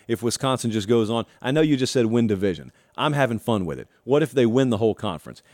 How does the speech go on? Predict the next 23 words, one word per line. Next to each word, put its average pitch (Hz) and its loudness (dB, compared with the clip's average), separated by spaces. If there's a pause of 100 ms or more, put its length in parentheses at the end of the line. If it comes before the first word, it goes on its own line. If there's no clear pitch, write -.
And 139 -2
lastly, 147 0 (760)
what 302 -6
about 330 -2
Washington? 254 -4
I'm - -20 (420)
talking 135 -8
Washington 113 -4
a - 0
little 110 2
bit 113 -2
later 110 2
in 95 -4
the 92 -6
show, 101 -4
too, 113 -2
so - -12
you 113 -8
wanna - -8
stick - -8
around 139 -2
for 104 -6
that. 101 2